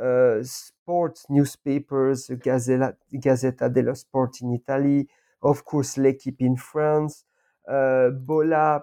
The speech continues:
probably in Portugal, uh, they, they wanted to, to have more and more information, to create also more dramaturgy, and that helped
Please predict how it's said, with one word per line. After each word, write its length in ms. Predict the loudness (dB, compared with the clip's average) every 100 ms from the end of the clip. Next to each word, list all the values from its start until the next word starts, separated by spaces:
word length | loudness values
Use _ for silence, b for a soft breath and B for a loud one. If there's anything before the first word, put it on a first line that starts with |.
| -6
probably 680 | -6 2 2 2 0 2 2
in 120 | 0
Portugal, 800 | 0 -2 -2 -6 -2 0 0 -2 _ _ _ _ 2
uh, 140 | 2 2
they, 200 | -2 -2 -2 -2
they 100 | 2
wanted 640 | 4 4 0 -2 -2 -2 -8 _
to, 300 | 0 0 -2
to 180 | -10 -2
have 240 | 0 0 -4
more 340 | -2 0 0
and 180 | 0 -2
more 220 | 2 2 2
information, 960 | 0 0 0 2 0 -2 -2 0 -2
to 120 | -6 -16
create 480 | -4 0 2 0
also 400 | 0 -2 -2 -4
more 340 | 0 2 0 -2
dramaturgy, 1080 | -2 2 2 0 -4 -2 0 2 2 0 -4 _ _ _ _ _
and 400 | -4 -2 0 -4 -2
that 220 | 2 2 0
helped 380 | -2 0 0 -4